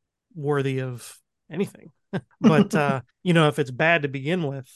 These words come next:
Speaker 1: then really there's, there's no saving it. And you can look at the, the Star Wars prequel trilogy for that one,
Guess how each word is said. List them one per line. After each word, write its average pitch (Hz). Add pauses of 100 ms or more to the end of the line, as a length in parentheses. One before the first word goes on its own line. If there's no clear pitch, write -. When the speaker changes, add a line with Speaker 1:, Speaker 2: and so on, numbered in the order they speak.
(180)
Speaker 1:
then 139
really 147
there's, 127
there's 139
no 139
saving 131
it. 143 (180)
And 131
you 156
can 135
look 131
at 135
the, 135
the 147
Star 143
Wars 131
prequel 147
trilogy 131
for 135
that 143
one, 147